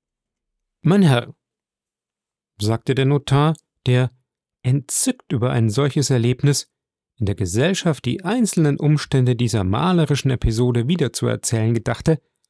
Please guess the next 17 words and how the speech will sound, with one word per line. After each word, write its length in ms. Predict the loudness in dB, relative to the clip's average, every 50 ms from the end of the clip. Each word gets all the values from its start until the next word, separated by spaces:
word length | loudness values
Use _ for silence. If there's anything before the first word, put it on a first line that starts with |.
| _ _ _ _ _ _ _ _ _ -4
"Mein 280 | 0 0 2 2 4 2
Herr, 260 | 2 0 -2 -4 _ _ _ _ _ _ _ _ _ _ _ _ _
nichts 380 | 0 2 2 2 0 -4 -6 -4
scheint 260 | 0 0 0 0 0
mir 100 | 0 0
jetzt 260 | 0 0 -2 -4 -4
leichter 440 | -2 -2 0 -2 -2 -4 -4 -4 -4
als 240 | -2 -2 -4 -4 -2
das, 280 | -2 -2 -2 -2 -2 -4
was 140 | -4 -2
ich 120 | -2 -2 0
soeben 640 | 0 -2 -2 _ -2 0 0 0 0 0 0 2 2
noch 180 | 2 0 -2
für 160 | -2 -2 -2
etwas 300 | -2 -2 -4 -6 -8 -6
Unmögliches 760 | -4 -2 0 2 4 4 4 2 2 0 -2 -2 -2 -2 -2 0
hielt." 300 | 0 0 0 0 -4